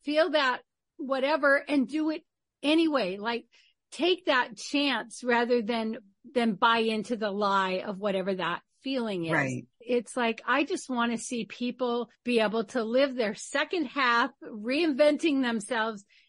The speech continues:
Speaker 1: doing what they love, serving themselves and their families in a way that is also bringing them great joy.
Speaker 2: And I have to say,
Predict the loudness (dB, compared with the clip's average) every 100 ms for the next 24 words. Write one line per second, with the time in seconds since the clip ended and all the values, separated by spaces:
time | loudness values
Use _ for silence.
0 | _ -18 -2 2 4 4 2 2 2 2
1 | 2 0 -2 -4 -10 -16 -12 -4 -2 -2
2 | -2 -2 -4 -2 -2 -2 -2 -4 -4 -6
3 | -6 -6 -6 -4 -6 -6 -10 _ -16 -10
4 | -4 -4 0 0 0 -2 -4 _ _ _
5 | -2 0 0 2 0 0 -2 -2 -2 -2
6 | -2 -2 -4 -2 -4 -4 -4 -6 -8 -4
7 | -2 -4 -6 -4 -4 -6 -10 -16 -8 2
8 | 2 4 4 4 4 2 -4 2 2 2